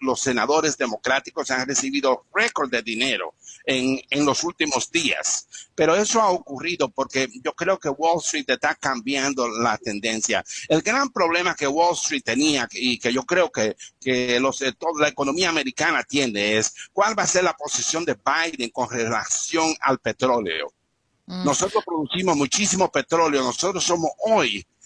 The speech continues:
Speaker 1: que antes éramos los mayores consumidores de petróleo e importadores de petróleo, hoy somos los grandes exportadores de petróleo, ¿no?
Speaker 2: Frank, no nos queda mucho tiempo, pero quiero hacer una mirada amplia de la economía en los Estados Unidos.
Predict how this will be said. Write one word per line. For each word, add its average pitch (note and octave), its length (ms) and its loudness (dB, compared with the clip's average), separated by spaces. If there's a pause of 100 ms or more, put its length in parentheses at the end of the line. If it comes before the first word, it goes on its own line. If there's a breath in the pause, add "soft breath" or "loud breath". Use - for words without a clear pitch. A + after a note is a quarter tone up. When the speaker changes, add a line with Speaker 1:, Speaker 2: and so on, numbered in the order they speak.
(120)
Speaker 1:
que C3+ 120 2
antes G3 420 2
éramos D#3+ 240 2
los C#3+ 140 2
mayores E3 360 2
consumidores D#3 640 0
de C#3 120 0
petróleo C#3 640 0
e C#3 160 4
importadores C#3+ 720 0
de C#3 80 0
petróleo, C3 560 -2
hoy D#3 160 2
somos C#3 320 -2
los A2 80 -4 (100)
grandes C#3 420 0
exportadores A#2+ 760 -2
de A2 100 0
petróleo, D#2 540 -6
¿no? - 160 0
Speaker 2:
Frank, E4+ 160 0
no E4+ 100 0
nos F4+ 100 0
queda G#4 220 2
mucho F#4 260 -2
tiempo, D4+ 440 0
pero C4 200 2
quiero C#4+ 200 0
hacer D#4 340 2
una D4 480 2
mirada C4 880 2
amplia B3 840 0 (180 loud breath)
de C4+ 200 2
la B3+ 100 2
economía C4 640 0
en B3 120 -4
los A#3 180 0
Estados A3+ 460 0
Unidos. D#3 480 -6